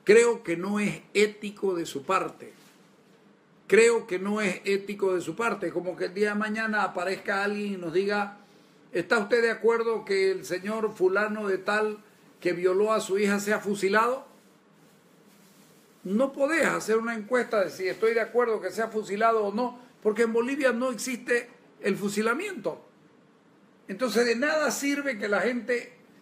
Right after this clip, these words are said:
eh, haga una evaluación o, o, o considere algo en función de un hecho que no existe.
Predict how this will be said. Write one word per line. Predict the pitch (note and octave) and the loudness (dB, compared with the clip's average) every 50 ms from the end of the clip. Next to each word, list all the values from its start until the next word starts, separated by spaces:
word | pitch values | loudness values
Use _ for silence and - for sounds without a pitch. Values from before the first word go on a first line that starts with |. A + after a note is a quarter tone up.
| _ _ - - _ _ _ _ _ - | _ _ -20 -20 _ _ _ _ _ -8
eh, | - F#3 G3 - - - - - - - - - - - - - - - _ - | -6 -6 -6 -8 -12 -20 -20 -20 -20 -20 -20 -20 -20 -20 -20 -20 -20 -20 _ 2
haga | A3 B3+ C#4 C#4 C4+ C4 | 4 4 6 6 4 2
una | B3+ B3 B3+ | 2 2 2
evaluación | A#3 A3+ A3 A3 G#3+ G3+ G3+ - C4+ C4+ A#3+ G#3 G3 | 2 2 2 2 2 0 0 -2 0 0 0 2 2
o, | F#3+ | 2
o, | G3 G3 G3 - F#3 F3 F3 F3 F3 E3+ - - - - | 0 0 -2 -4 -2 0 0 0 0 -4 -6 -10 -8 -4
o | - F3 E3+ E3+ - | -2 -2 -2 -2 0
considere | - G#3+ G#3+ G3 F3 - - G3 G#3 B3+ C#4 C4+ C4 C4 | 2 4 4 4 2 0 -4 -2 2 2 4 6 6 6
algo | B3 A3 G3+ G3 G3+ G#3+ A#3 C#4+ - - - _ _ - - - _ - | 4 4 2 0 -2 -2 -6 -8 -10 -16 -20 _ _ -20 -20 -18 _ 0
en | A3 G#3+ G#3 | 2 2 2
función | G#3 A#3 A#3 G#3 - C4+ C#4+ D4 C#4+ | 2 0 -2 -2 -2 -2 -2 0 0
de | C4+ C#4 | 0 0
un | C4 C4 | 0 0
hecho | C4+ C#4 C4+ C#4 C4+ C4+ C4 - | 0 0 -2 0 0 0 0 -2
que | - D#3+ D#3+ | -2 -6 -4
no | D#3 F#3 A#3 B3+ | -2 0 0 0
existe. | B3 - - - E4 F#4+ G#3+ - - - | 0 -2 -2 -4 -4 -4 -4 -8 -14 -20